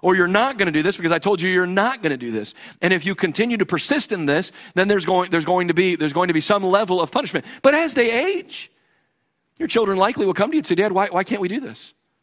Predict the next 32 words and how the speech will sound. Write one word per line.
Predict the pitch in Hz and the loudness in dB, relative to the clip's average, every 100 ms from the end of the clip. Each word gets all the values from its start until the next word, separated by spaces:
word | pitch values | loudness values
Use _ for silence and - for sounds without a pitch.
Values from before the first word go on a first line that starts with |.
| _ _ _ _ _ | _ _ _ _ _
Why | - 214 | 2 2
don't | 214 | 2
you | 214 | 2
allow | 208 208 240 | 2 2 0
this? | 185 120 - - _ _ _ _ _ | -2 -4 -6 -14 _ _ _ _ _
Why | - 170 | -2 0
don't | 226 | 2
we | 226 | 2
go | 196 220 | 2 0
here? | 175 156 | 2 0
Why | 135 185 | 0 0
don't | 202 | -2
we | |
participate | 190 190 226 - - 127 117 | -2 -4 -4 -6 -6 -4 -4
in | 117 | -8
this?" | 107 110 - - _ _ _ _ _ _ _ _ _ _ | -12 -14 -18 -20 _ _ _ _ _ _ _ _ _ _
And | - | -2
my | 175 | 2
recommendation | 214 185 165 160 185 175 151 | 2 0 0 2 0 -2 -4
to | 151 | -4
you | 170 254 | -2 0
would | 165 | 0
be | 147 156 202 - - - | 0 0 -2 -8 -18 -8
that | 175 | -4
you | 190 | -2
do | 185 | 0
your | 208 175 | 2 2
best | 180 247 226 | 2 2 0
to | 180 | -2
back | 156 170 - | 2 0 2
up | 190 185 | 0 0
your | 175 175 165 | 0 2 2